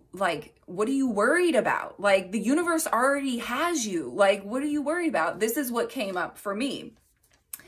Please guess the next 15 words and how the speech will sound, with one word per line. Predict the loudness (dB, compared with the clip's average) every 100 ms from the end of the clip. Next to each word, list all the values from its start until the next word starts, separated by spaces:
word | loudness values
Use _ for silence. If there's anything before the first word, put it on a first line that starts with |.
| -20 -20 -20 -2
I | 2
said, | 4 2 4
"I |
used | 4 2 -2
to | -4
think | -2 0 0 2
that | 4
I | 4
had | 4 0
to |
strong | -2 -2 4 6 6
arm | 4 2 2
myself | -2 -4 0 0 0
through | -4 -4
life. | 2 2 2 -4 -14